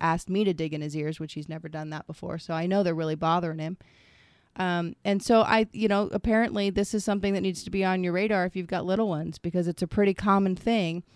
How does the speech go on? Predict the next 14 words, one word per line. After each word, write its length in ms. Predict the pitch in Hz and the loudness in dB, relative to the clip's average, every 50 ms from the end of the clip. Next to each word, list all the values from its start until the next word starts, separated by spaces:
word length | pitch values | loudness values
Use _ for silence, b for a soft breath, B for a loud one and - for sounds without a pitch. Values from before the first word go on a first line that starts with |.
| B B B B B B B - | B B B B B B B -2
And 340 | 208 196 190 190 190 185 - | 0 2 2 2 2 2 0
mom 380 | - 190 190 196 208 226 233 | 2 4 4 6 6 6 6
after 220 | 220 214 - 202 190 | 4 2 2 0 2
mom 320 | 196 190 190 196 196 196 | 2 4 4 2 2 0
said 400 | - - 190 175 175 170 170 - - | 0 0 0 2 2 0 -2 -2 2
after 280 | - 170 190 - 214 | 2 2 4 2 0
the 120 | 196 202 196 | 0 2 4
adenoids 440 | 190 190 185 190 185 190 180 170 190 | 4 2 2 2 0 0 0 -2 -2
were 100 | 185 180 | -2 0
removed, 380 | 180 180 175 165 170 160 170 | 0 0 0 0 -2 -2 0
and 120 | 185 196 208 | -2 0 2
sometimes 400 | 254 247 247 254 254 240 226 - | 2 2 2 2 0 0 -2 -2
the 80 | 220 | -6
tonsils 760 | 185 - 196 175 175 175 - - 170 165 - - - - - | -6 -4 -4 -4 -4 -6 -6 -6 -8 -8 -8 -10 -12 -18 -20